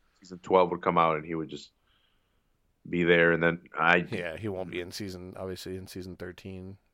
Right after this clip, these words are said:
Speaker 1: It's gonna be hard if they continue.
Speaker 2: Yeah. Well.
Speaker 1: Yeah. It's their Thanos.
Speaker 2: <laughs> Now Randy takes the mantle.
Speaker 1: Yeah.
Speaker 2: <laughs>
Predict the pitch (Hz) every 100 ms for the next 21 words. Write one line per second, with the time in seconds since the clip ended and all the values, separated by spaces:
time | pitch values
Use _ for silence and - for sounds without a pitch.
0 | _ - 104 87 87 90 87 - 90 85
1 | - 90 85 78 _ _ _ _ _ _
2 | _ _ - 135 170 170 _ _ _ _
3 | _ _ - - 151 151 147 _ _ _
4 | _ _ _ _ _ _ _ _ _ _
5 | _ _ _ _ _ _ _ _ _ _
6 | _ _ _ _ _ _ _ _ 76 73
7 | 73 - - _ _ _ - - - 85
8 | 78 - 87 90 85 78 - - _ _
9 | _ _ _ _ - 120 110 117 110 -
10 | - - - 101 113 113 127 123 113 120
11 | 107 - 104 104 104 101 101 _ _ _
12 | _ _ 80 76 73 - - _ _ _
13 | -